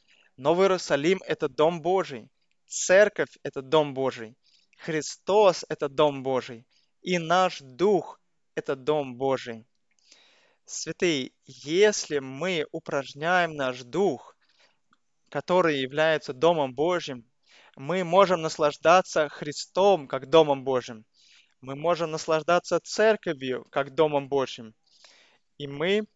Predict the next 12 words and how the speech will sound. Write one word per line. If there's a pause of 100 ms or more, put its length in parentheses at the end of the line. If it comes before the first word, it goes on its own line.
(880)
можем
наслаждаться
Новым
Иерусалимом (500)
в
его
действительности (100)
как
завершенным
домом
Божьим. (4000)
Итак,